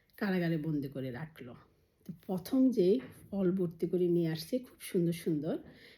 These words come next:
সে সুন্দর মতন সাত দিন সে তার ফলগুলো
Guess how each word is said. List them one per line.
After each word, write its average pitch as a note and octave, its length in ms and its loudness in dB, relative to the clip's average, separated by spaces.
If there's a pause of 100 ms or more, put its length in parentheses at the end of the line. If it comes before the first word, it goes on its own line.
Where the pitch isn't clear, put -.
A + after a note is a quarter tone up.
সে C4 200 0
সুন্দর C4+ 600 6
মতন A3+ 420 4 (340)
সাত F#3+ 340 -4
দিন A#3+ 300 2
সে G3 300 -8
তার F#3 200 -6
ফলগুলো F#3 680 0